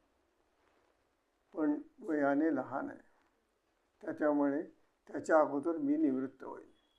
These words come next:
म्हणजे विभाग प्रमुख पद त्यालाच मिळेल, मला कधीच नाही," माधुरी म्हणाली.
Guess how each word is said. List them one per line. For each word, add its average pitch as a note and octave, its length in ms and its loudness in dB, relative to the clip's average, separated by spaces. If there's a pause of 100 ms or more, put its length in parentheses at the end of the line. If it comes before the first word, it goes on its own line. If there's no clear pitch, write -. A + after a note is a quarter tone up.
(600)
म्हणजे D3+ 280 2
विभाग C#3+ 520 2
प्रमुख C#3+ 480 -2
पद D#3+ 500 -6
त्यालाच D#3 480 2
मिळेल, C3+ 520 -2 (580)
मला D3+ 320 4
कधीच D#3+ 480 -4
नाही," C3+ 640 -4 (460)
माधुरी C#3 380 -2
म्हणाली. B2 380 -8